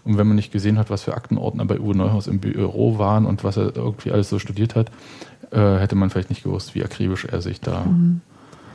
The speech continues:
Speaker 1: vorbereitet, um nicht zu sagen pedantisch, wie auch immer. Ja, das ist ja
Speaker 2: Ich
Speaker 1: Einschätzung.
Speaker 2: stell mir das eigentlich schön vor, auch mal mit Ha-, André Hofschneider über Fußball zu reden. Also interessant einfach.
Speaker 1: Ja, aber du kriegst
Speaker 2: Also
Speaker 1: ja
Speaker 2: nicht,
Speaker 1: diese
Speaker 2: dass ich's drauf hätte, aber s-, also, äh, du weißt, was ich meine, das ist ein Gespräch, das ich nicht gerne führen möchte,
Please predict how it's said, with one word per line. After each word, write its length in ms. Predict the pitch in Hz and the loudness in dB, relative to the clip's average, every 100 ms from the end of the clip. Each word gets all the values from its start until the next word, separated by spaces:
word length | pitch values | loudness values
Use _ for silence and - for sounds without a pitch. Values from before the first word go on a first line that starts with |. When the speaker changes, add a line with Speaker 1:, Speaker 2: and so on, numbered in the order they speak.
| - - - - _ _ _ | -20 -20 -20 -20 _ _ _
Speaker 1:
vorbereitet, 500 | - 98 87 95 90 | -2 0 0 -4 -4
um 120 | 90 | -4
nicht 120 | 90 | -4
zu 80 | - | -4
sagen 140 | - | -6
pedantisch, 520 | 87 - - - - - | -4 -2 -4 -4 -10 -8
wie 120 | - | -8
auch 80 | 85 | -6
immer. 240 | 98 98 98 - - - - - - - | -4 -6 -8 -16 -20 -20 -20 -20 -12 -4
Ja, 160 | 90 95 - | -2 -2 -6
das 100 | 92 | -4
ist 40 | |
ja 200 | 87 87 90 - | -2 -2 -6 -12
Speaker 2:
Ich 80 | - | -2
Speaker 1:
Einschätzung. 320 | 101 85 - 90 | 0 2 0 2
Speaker 2:
stell 180 | 196 | 2
mir 140 | 214 226 | 2 2
das 100 | 226 | 2
eigentlich 260 | 202 202 | 0 -2
schön 200 | - 240 | -2 -2
vor, 160 | 247 214 | -2 -4
auch 120 | 202 | -2
mal 100 | 202 | -2
mit 120 | 196 | 0
Ha-, 120 | 190 - | -2 0
André 240 | 202 202 196 | 0 0 0
Hofschneider 460 | 214 - 214 202 | -2 -2 0 2
über 160 | 196 190 | 2 0
Fußball 380 | - 214 - 190 | -2 -6 -4 -4
zu 160 | - | -2
reden. 180 | 175 180 | -2 0
Also 180 | - 190 | 0 2
interessant 600 | 185 - 185 202 202 - | 0 -2 -2 0 0 0
einfach. 400 | 160 160 170 - _ _ | -4 -2 -6 -8 _ _
Speaker 1:
Ja, 160 | 101 95 | -4 -2
aber 240 | 107 98 | -2 -2
du 220 | 98 104 101 | -6 -8 -10
kriegst 240 | - 113 | -8 -2
Speaker 2:
Also 120 | 202 | 2
Speaker 1:
ja 20 | |
Speaker 2:
nicht, 180 | 233 247 | 2 4
Speaker 1:
diese 120 | 240 | 2
Speaker 2:
dass 20 | 208 | 0
ich's 200 | - - | -4 -6
drauf 240 | 208 277 294 | -2 0 0
hätte, 240 | 220 - | 0 0
aber 160 | 170 185 | 2 0
s-, 120 | 175 | 0
also, 380 | - 196 196 - - | 0 0 -2 -4 -4
äh, 80 | |
du 120 | 190 185 | -2 -2
weißt, 140 | 220 | -2
was 80 | 202 | -2
ich 100 | 196 | 0
meine, 200 | 214 220 | 0 0
das 100 | 196 | -2
ist 40 | |
ein 40 | 208 | -2
Gespräch, 240 | - 208 | -2 -6
das 100 | - | -4
ich 120 | 214 | -6
nicht 160 | 208 196 | -4 -2
gerne 220 | 175 175 | 0 0
führen 340 | - 262 262 | -2 0 0
möchte, 400 | 196 175 - 240 | 0 -2 -2 -4